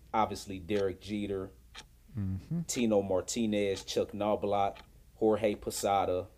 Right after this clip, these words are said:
Speaker 1: Bernie Williams was the center fielder. Paul
Speaker 2: He
Speaker 1: O'Neill
Speaker 2: was.
Speaker 1: was in the outfield.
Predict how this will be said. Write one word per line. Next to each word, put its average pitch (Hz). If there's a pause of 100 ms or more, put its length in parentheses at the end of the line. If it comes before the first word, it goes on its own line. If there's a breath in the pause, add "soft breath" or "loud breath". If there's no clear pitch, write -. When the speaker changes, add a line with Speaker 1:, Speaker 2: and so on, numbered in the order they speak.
(960)
Speaker 1:
Bernie 143
Williams 107
was 92
the 87
center 98
fielder. 98 (100)
Paul 123
Speaker 2:
He 117
Speaker 1:
O'Neill 113
Speaker 2:
was. 104
Speaker 1:
was 107
in 101
the 98
outfield. 101